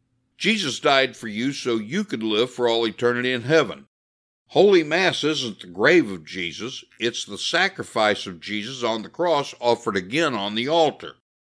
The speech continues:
You should go to Mass faithfully, not only because you're bound under pain of mortal sin to go on Sundays and holy days, but also because you want to show Jesus how thankful you are that he died for you."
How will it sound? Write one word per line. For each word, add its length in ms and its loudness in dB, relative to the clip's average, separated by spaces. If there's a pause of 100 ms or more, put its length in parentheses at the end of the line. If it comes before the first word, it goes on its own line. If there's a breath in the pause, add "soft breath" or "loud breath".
(480)
You 140 -4
should 280 -2
go 180 8
to 80 0
Mass 320 2
faithfully, 640 0
not 300 0
only 240 -2
because 440 0
you're 120 -2
bound 420 2
under 220 -4
pain 320 -4
of 100 -4
mortal 300 -4
sin 340 -4
to 80 -2
go 200 -2
on 160 -4
Sundays 580 -2
and 100 -12
holy 320 2
days, 500 -8
but 140 2
also 380 4
because 400 0
you 100 -4
want 220 -4
to 40 -8
show 260 2
Jesus 500 -4
how 180 0
thankful 540 -4
you 180 -4
are 220 2
that 180 -4
he 80 -8
died 420 0
for 140 -18
you." 320 -14